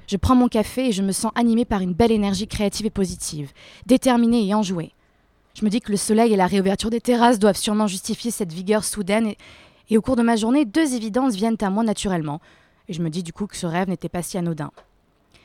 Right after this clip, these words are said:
J'ai envie de jouer toute la journée, que ce soit pour chatouiller mon copain, sautiller dans la rue, courir avec un chien,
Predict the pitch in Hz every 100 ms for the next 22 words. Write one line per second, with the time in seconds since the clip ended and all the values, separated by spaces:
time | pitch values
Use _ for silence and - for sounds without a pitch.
0 | _ _ _ - 220 247 277 240 214 240
1 | 285 330 - 233 196 185 156 - _ _
2 | _ - 156 226 240 240 196 - 226 -
3 | 208 214 190 208 196 196 202 226 214 233
4 | 214 196 190 196 226 - 240 220 196 -
5 | 202 - 196